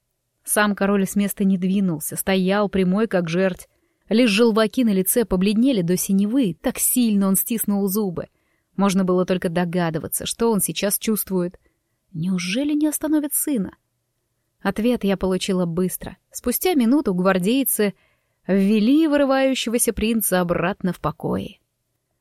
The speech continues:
«Прикажи им отпустить меня, отец!» — выкрикнул Годвин. Естественно, такого приказа не последовало. Король вообще не проронил ни слова, просто молча смотрел на сына.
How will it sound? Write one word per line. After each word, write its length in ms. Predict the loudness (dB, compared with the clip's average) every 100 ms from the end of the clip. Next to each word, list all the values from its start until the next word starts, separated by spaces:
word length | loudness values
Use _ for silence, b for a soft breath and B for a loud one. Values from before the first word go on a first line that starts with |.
| _ _ _ _
«Прикажи 680 | -2 0 2 2 2 0 0
им 140 | 2
отпустить 560 | 0 0 -4 0 -2 0
меня, 320 | 0 2 0
отец!» — 520 | 0 0 0 0 -4 -8 _ _
выкрикнул 600 | 0 2 0 0 2 2
Годвин. 540 | 4 4 4 -2 -6 -10 _ _ _ _ _ -4
Естественно, 760 | 0 0 0 -2 0 2 2
такого 300 | 0 0 0
приказа 420 | -2 -2 0 0
не 100 | 0
последовало. 720 | -2 -4 -4 -6 -6 -8 -10 -18 _ _ _
Король 260 | 2 2 2
вообще 320 | 0 0 0
не 80 | 0
проронил 480 | 0 0 2 2
ни 140 | 2 0
слова, 500 | -2 -2 -2 -2 -8 _ _
просто 380 | -4 -4 -2 0
молча 420 | 0 0 -2 -4
смотрел 480 | -2 -2 -2 -2 0
на 140 | 0
сына. 480 | -2 -2 -2 -2 -4